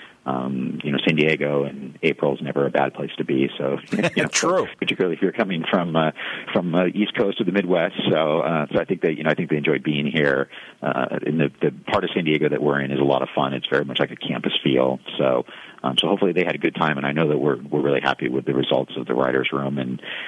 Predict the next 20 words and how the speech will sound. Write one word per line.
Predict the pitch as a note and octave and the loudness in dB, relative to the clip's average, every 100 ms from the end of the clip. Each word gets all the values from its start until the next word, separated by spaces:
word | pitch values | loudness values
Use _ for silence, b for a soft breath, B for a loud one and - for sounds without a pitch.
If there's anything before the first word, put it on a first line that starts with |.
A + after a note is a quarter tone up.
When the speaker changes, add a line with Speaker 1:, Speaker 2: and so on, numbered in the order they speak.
| B - | B -2
Speaker 1:
and, | C#2+ C#2 - | 0 2 0
uh, | - | 0
so | |
stay | D3 - A2+ | 0 0 -2
tuned | - C#3 B2 C#3+ | -2 0 0 0
to | G#2+ | -2
June | F#2 G#2 F#2+ | 0 0 0
second, | F#2+ - C3+ - | -2 -2 -4 -4
and | D2 C#2+ | -2 0
you'll | D2 D2 | 0 0
find | E2 D2+ | -2 0
out, | D2 D2 - - | 0 0 -2 -2
uh, | D2+ | 0
what | C#2 D2 | 0 0
we're, | D2 C#2+ D2 | 2 2 2
uh, | C#2+ C2+ | 0 0
what | E2+ D2+ | -2 0
we're | D#2 | -2
up | - | -2
to. | - | -6